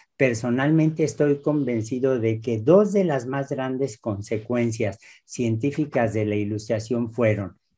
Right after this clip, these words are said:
en primer lugar, el desarrollo de una perspectiva temporal e histórica de la biología, es decir,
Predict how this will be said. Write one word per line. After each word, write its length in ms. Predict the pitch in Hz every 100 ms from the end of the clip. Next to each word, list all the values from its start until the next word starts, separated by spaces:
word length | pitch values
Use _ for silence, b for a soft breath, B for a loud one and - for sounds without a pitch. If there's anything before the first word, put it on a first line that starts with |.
| _ 151
en 200 | 131 110
primer 360 | 110 110 113
lugar, 500 | 117 107 127 208 208 b b _
el 300 | - 156 143
desarrollo 840 | 131 120 113 120 117 156 196 190 165
de 140 | 151
una 320 | 156 151 156 -
perspectiva 880 | 117 107 - 113 113 135 131 139
temporal 680 | - 107 98 104 107 120 131 -
e 100 | 110
histórica 800 | 101 - 113 110 107 123 120 -
de 140 | 110
la 140 | 98 98
biología, 640 | 98 95 92 - 95 92 b b _ - 135
es 120 | 110
decir, 500 | 107 - 180 208